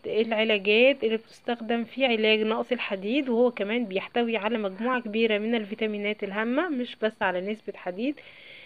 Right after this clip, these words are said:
نسبة الحديد فيه عبارة عن حوالي ستة وستين ملي جرام في كل كبسولة.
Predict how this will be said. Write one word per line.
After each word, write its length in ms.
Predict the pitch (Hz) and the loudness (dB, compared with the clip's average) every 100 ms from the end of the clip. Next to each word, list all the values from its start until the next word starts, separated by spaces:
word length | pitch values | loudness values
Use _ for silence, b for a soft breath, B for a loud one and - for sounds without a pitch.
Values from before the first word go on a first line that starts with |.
| B 247 | B 2
نسبة 260 | 262 254 240 | 2 2 0
الحديد 480 | 226 214 202 247 - | 0 -2 0 -2 -4
فيه 400 | 240 233 240 233 | -2 4 6 4
عبارة 440 | 202 202 220 226 | 0 2 4 6
عن 500 | 208 208 208 202 202 | 4 2 -2 -4 -4
حوالي 440 | 220 - 214 233 233 | 0 4 6 6 2
ستة 220 | 233 240 | 0 0
وستين 480 | 226 - - 233 226 | 0 -2 -8 -2 0
ملي 180 | 226 226 | 2 2
جرام 440 | 208 208 220 240 - B B B - | 4 4 4 0 -4 B B B -20
في 60 | |
كل 240 | - 240 233 | 2 2 2
كبسولة. 680 | 233 202 - 262 285 285 | -2 -8 -2 2 6 4